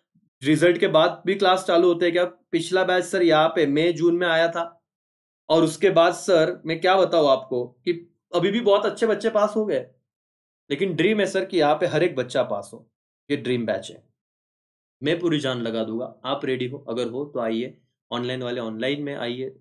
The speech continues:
रेगुलर कीजिए, सारी चीज़ें को एक सिस्टमैटिक तरीके से रखो। सीए सर एक पैरेलल कोर्स है हमारे, बीबीए, बीकॉम, जो भी उसके साथ चल रहा है, लेकिन उसको अच्छे से करोगे, शांति से करोगे तो हो जाओगे। सारी चीज़ मैं आपको प्रोवाइड करूंगा। तो ये पहला सेशन था। Thank you so much।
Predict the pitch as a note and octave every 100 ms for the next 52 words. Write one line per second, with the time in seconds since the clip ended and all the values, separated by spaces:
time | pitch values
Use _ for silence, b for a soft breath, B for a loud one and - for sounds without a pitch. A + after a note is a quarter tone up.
0 | - A#2 A#2 C#3 D3 C#3+ C#3 B2 C3+ D3+
1 | A2+ A2+ B2+ A#2+ A2+ B2 - B2+ B2+ -
2 | A#2 C3 A#2+ A2+ A#2+ A#2 A2+ A#2 D3 D3
3 | B2+ C3 C#3 b b _ C#3+ C#3+ D3+ D3+
4 | D3+ D3+ D3+ C#3 A#2+ C3 D#3+ E3+ E3+ D3+
5 | C#3+ - - B2+ B2+ C3 B2 B2 B2+ B2+
6 | A#2+ A#2 B2+ A#2+ B2+ C3+ C3+ - B2+ -
7 | A#2+ - A#2+ A#2 B2+ b b - C3+ C3+
8 | F3 D3+ - D#3+ - - - E3 E3+ D#3+
9 | D3 D3+ D#3+ - - C#3 C3+ D3 D3 C3+
10 | B2+ B2 A#2+ G#2+ F#2+ - - _ _ _
11 | _ _ _ _ - C3 B2+ A#2+ A#2 G#2+
12 | C3 C3 G2 A2 C3 G2 G2 - A#2+ A#2
13 | A#2 A#2+ B2 A#2 D3 D3+ F3 C3 C3+ -
14 | F#3 A3 A3+